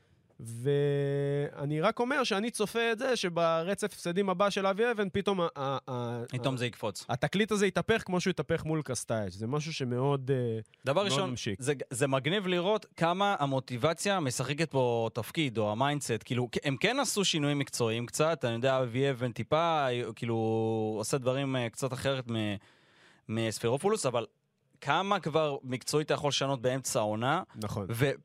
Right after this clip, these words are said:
Speaker 2: ופתאום איך הם מתהפכים. כאילו, פה זה די ברור שיש פה המון, המון, המון עניין של, אה, של אנרגיות של הקבוצה, ורואים אותם שמחים ו-,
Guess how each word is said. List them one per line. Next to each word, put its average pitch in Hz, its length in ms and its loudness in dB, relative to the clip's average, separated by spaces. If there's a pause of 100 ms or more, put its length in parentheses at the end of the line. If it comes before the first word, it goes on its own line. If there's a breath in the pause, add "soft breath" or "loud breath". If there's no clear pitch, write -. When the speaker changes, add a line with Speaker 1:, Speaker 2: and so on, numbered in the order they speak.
(120)
Speaker 2:
ופתאום 165 640 2
איך 156 140 0
הם 143 80 2
מתהפכים. 110 560 -2
כאילו, 104 300 -2
פה 185 340 4
זה 120 180 -2
די 147 280 2
ברור 143 380 2
שיש 143 220 -2
פה 135 220 2
המון, 147 340 2
המון, 135 280 2
המון 127 280 0
עניין 120 320 0
של, 123 320 0
אה, 107 160 0
של 104 220 -2
אנרגיות 135 460 0
של 107 160 0
הקבוצה, 107 400 0
ורואים 117 240 0
אותם 127 200 -4
שמחים 135 500 -2
ו-, 110 140 0